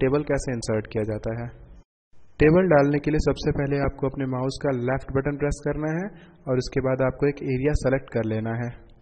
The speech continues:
कि कितने area में आप table insert करना चाहते हैं। यहाँ पे हम टेबल को थोड़ा zoom कर लेते हैं। ये area select हो गया जहाँ हम table insert करना चाहते हैं। तो हम table पे आएंगे और यहाँ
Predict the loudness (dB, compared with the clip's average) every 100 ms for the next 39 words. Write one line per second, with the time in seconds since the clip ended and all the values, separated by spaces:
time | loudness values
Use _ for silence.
0 | -20 _ _ _ _ _ _ -8 -4 -4
1 | -4 -4 0 2 4 4 4 4 2 0
2 | -4 -4 -2 0 2 2 0 2 2 2
3 | 0 0 0 -2 -2 -4 -2 -4 -4 -6
4 | -10 -14 -18 -20 _ _ 2 2 0 0
5 | 2 2 2 2 2 2 0 0 0 0
6 | 0 -2 -2 -6 -10 -20 _ -2 4 6
7 | 8 6 6 4 4 2 4 4 2 2
8 | 0 -2 -2 2 4 4 2 0 0 -2
9 | -2 -2 -4 -4 -6 -6 -8 -14 _ _
10 | 2 2 2 4 6 6 4 2 2 0
11 | -2 -2 -4 -12 -20 -20 -20 -20 -20 -20
12 | -20 -20 -20 -20 -20 -12 -6 -2 -2 -2